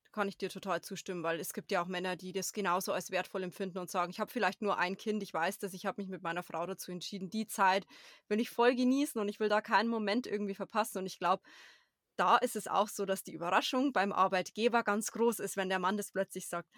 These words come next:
Ich glaub, der Unterschied darin besteht, bei der Frau nimmt man das an, ohne dass sie das ausspricht. Also bewirb dich mal mit dreißig irgendwo auf eine Führungsposition, dann ist es wahrscheinlich so, dass dir jemand dann sagt, oder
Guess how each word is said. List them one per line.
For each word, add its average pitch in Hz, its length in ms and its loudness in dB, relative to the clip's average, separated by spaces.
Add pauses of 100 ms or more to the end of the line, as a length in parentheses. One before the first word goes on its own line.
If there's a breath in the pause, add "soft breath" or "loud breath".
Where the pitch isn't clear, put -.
(200 loud breath)
Ich - 120 -10
glaub, 202 200 4
der 196 120 2
Unterschied 233 540 2
darin 202 280 4
besteht, 220 480 0
bei 190 140 6
der 185 120 2
Frau 202 360 6
nimmt 240 220 4
man 208 140 2
das 190 180 -2
an, 214 220 2
ohne 214 260 0
dass 196 180 -2
sie 202 100 -10
das 208 160 -4
ausspricht. - 560 -4
Also 185 200 -4
bewirb 208 320 0
dich 240 160 -6
mal 220 160 6
mit 220 200 -4
dreißig 196 400 2
irgendwo 202 460 2
auf 214 260 2
eine 214 80 0
Führungsposition, 214 1300 -2
dann 214 160 2
ist 214 160 -4
es 190 140 -10
wahrscheinlich 254 580 2
so, 233 140 0
dass 208 180 2
dir 180 100 -6
jemand 196 440 -2
dann 170 120 -4
sagt, 190 380 2
oder - 180 -6